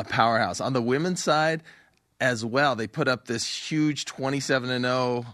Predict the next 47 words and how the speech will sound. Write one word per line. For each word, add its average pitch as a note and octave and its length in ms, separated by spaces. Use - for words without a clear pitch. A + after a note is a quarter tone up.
uh, G2 500
record B2+ 340
before A2 260
they G#2+ 120
lost A#2 480
this G#2+ 240
year. G2 280
I B2 100
think D#3+ 360
everyone's D#3 440
sitting C#3+ 320
back B2+ 320
and B2 100
saying, B2 260
"Okay, C3+ 400
you B2 120
guys A#2 340
absolutely A2+ 640
have G2 240
been G#2 240
dominant." G2 580
And G2 540
if A2 160
you G#2 120
look G#2+ 260
at F#2 260
Coach A2+ 240
Olmstead's G2+ 540
record F#2 300
over F2 160
the E2 80
last D2+ 280
four F2 200
years, E2 340
it's F2 200
the, F2+ 240
the - 180
best G2 340
in F#2 80
the F2+ 60
history G2 500
of F#2 80
the E2+ 80
sport, A2+ 420
with F#2 180
three G2+ 320
plus - 520